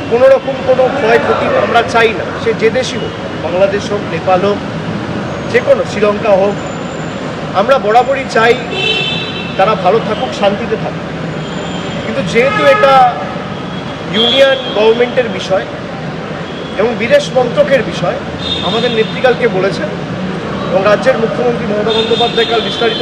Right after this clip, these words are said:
বলেছেন যে কেন্দ্র সরকার যে অবস্থান নেবে বা কেন্দ্র সরকার যেভাবে দেশের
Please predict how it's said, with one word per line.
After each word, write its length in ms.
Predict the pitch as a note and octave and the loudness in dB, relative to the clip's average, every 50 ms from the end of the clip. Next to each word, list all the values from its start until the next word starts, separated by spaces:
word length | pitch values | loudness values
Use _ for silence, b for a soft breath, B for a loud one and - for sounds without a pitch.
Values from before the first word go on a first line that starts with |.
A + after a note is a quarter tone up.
| G#3 E3+ F3 | 0 0 0
বলেছেন 280 | F3+ F#3+ F#3 C4+ C#4 C4+ A#3 | -2 0 0 -2 -2 0 2
যে 80 | B3+ B3 A#3 A3+ - - - - - - - - - - - - - - | 4 4 4 4 2 -2 -4 -6 -6 -6 -6 -6 -6 -6 -6 -6 0 2
কেন্দ্র 260 | A3 A3+ B3+ C#4 D4+ D4 - - | 2 2 2 2 0 0 4 4
সরকার 380 | C#4 C4+ C4 - C#4 C#4 C#4 B3+ B3+ B3 - - - - - - - - - - | 4 4 4 4 4 4 4 4 2 0 -4 -6 -8 -8 -8 -8 -8 -8 -6 0
যে 80 | A#3 B3 A3+ G3 | 2 4 4 4
অবস্থান 380 | G#3 A3+ A3 - - B3 A#3+ A3 G3 E3 | 4 2 0 2 2 2 2 2 0 -2
নেবে 200 | D3+ D3+ - - - A#2+ - - - - - - - - - - - - - - - - - | -4 -4 -4 -6 -6 -8 -10 -10 -10 -10 -10 -10 -10 -10 -10 -10 -10 -10 -10 -8 -8 -6 -2
বা 80 | F3 F#3+ F#3 - | -2 -2 0 2
কেন্দ্র 240 | A#3 A#3 B3 C4 C#4 C#4+ - C4 | 2 2 2 2 -2 0 4 4
সরকার 300 | C4 C4 - C4 C4+ B3+ A#3+ F#3+ | 4 4 4 4 2 2 2 4
যেভাবে 380 | G3 A3 G#3+ A3 A#3+ A#3 B3 A#3+ A#3 A3+ A3 - - - - - - - - - - - - - - - - - - - - - - - - - F3+ | 4 4 6 6 4 4 6 6 6 6 4 2 -2 -6 -8 -8 -8 -8 -8 -8 -10 -10 -10 -10 -10 -10 -10 -10 -10 -10 -10 -10 -10 -10 -10 -2 -2
দেশের 260 | F#3+ G3 - C#4 C#4 | -2 2 4 4 4